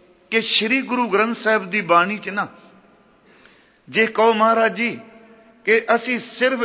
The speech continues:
ਇੱਕ ਤੁਕ 'ਚ ਗੱਲ ਸਮਝਣੀ ਚਾਹੁੰਦੇ ਹਾਂ, ਇੰਨੀ ਸੰਖੇਪ ਸਮਾਨ ਸਾਨੂੰ ਸਮਝਾਓ, ਅਸੀਂ ਦੋ ਤੁਕਾਂ ਸਮਝਣੀ ਚਾਹੁੰਦੇ ਹਾਂ, ਤੇ ਗੁਰੂ ਗ੍ਰੰਥ ਸਾਹਿਬ ਕਹਿਣਗੇ, "ਆ ਮੇਰੇ ਕੋਲ, ਮੈਂ ਤੈਨੂੰ ਇੱਕ ਤੁਕ ਵਿੱਚ ਵੀ ਸਮਝਾ ਦੇਣਾ।"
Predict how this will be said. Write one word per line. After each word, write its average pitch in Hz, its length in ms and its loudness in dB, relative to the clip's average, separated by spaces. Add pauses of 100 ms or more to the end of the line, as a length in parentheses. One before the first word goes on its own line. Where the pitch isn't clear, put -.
(140)
ਇੱਕ 254 300 0
ਤੁਕ 220 380 -2
'ਚ 220 120 -6
ਗੱਲ 196 260 4
ਸਮਝਣੀ 185 480 -4
ਚਾਹੁੰਦੇ 151 400 -2
ਹਾਂ, 78 100 -18 (1160)
ਇੰਨੀ 294 260 0
ਸੰਖੇਪ 208 520 2
ਸਮਾਨ 170 360 -2
ਸਾਨੂੰ 165 320 -6
ਸਮਝਾਓ, 151 460 -4 (800)
ਅਸੀਂ 240 180 -2
ਦੋ 196 300 6
ਤੁਕਾਂ 233 360 2
ਸਮਝਣੀ 208 440 -2
ਚਾਹੁੰਦੇ 185 380 0
ਹਾਂ, 113 80 -8 (840)
ਤੇ 190 80 2
ਗੁਰੂ 185 300 0
ਗ੍ਰੰਥ 202 280 0
ਸਾਹਿਬ 180 220 -2
ਕਹਿਣਗੇ, 185 560 -4
"ਆ 175 180 6
ਮੇਰੇ 175 260 -4
ਕੋਲ, 165 420 -2 (760)
ਮੈਂ 180 200 0
ਤੈਨੂੰ 202 360 -4 (140)
ਇੱਕ 226 260 0
ਤੁਕ 220 440 -4
ਵਿੱਚ 214 280 -4
ਵੀ 208 120 -6
ਸਮਝਾ 185 460 0
ਦੇਣਾ।" 165 420 -2